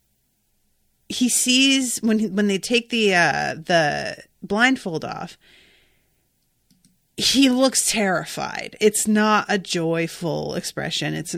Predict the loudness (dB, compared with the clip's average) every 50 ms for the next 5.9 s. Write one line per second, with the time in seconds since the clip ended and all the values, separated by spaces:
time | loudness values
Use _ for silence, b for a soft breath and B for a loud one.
0 | -6 -6 -6 -4 -2 2 2 4 4 4 0 -2 -4 b b b b b b b
1 | b b b b b _ -2 0 2 4 2 2 2 2 2 0 2 0 -2 -2
2 | 0 0 0 2 0 -2 -2 -4 -6 -4 -2 0 0 0 0 0 -2 -2 -2 -2
3 | -2 -2 0 -2 -2 -4 -6 -10 _ -2 0 0 0 0 -2 -2 -2 -2 -2 -2
4 | -2 -2 -2 -2 -4 -6 -6 -6 -8 -8 -10 -12 -10 -10 -8 -6 -6 -6 -8 -8
5 | -10 -8 -8 -8 -8 -8 -8 -8 -8 -8 -8 -8 -8 -8 -8 -8 -10